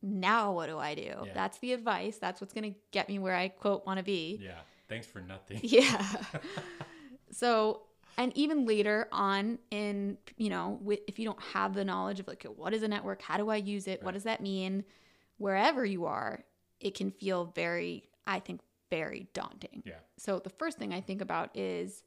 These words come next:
Speaker 1: how do we make that feel less daunting, and how can we have the conversation about networking in a way that's actually actionable and makes us feel, like, less afraid?
Speaker 2: Mm-hmm. Mm-hmm.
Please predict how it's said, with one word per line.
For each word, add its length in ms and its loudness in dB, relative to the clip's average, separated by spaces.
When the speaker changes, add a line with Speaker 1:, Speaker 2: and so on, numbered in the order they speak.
Speaker 1:
how 640 2
do 800 -2
we 200 0
make 380 -4
that 360 0
feel 240 -2
less 260 -2
daunting, 680 2
and 140 -2
how 300 2
can 200 -2
we 220 -2
have 200 -2
the 80 -2
conversation 540 -4
about 220 -4
networking 560 -2
in 160 -2
a 60 -2
way 280 -2
that's 380 -2
actually 680 -6
actionable 920 -4
and 480 -4
makes 400 -8
us 220 -12
feel, 420 -6
like, 200 -10
less 200 -8
afraid? 540 -8
Speaker 2:
Mm-hmm. 760 -14
Mm-hmm. 140 -14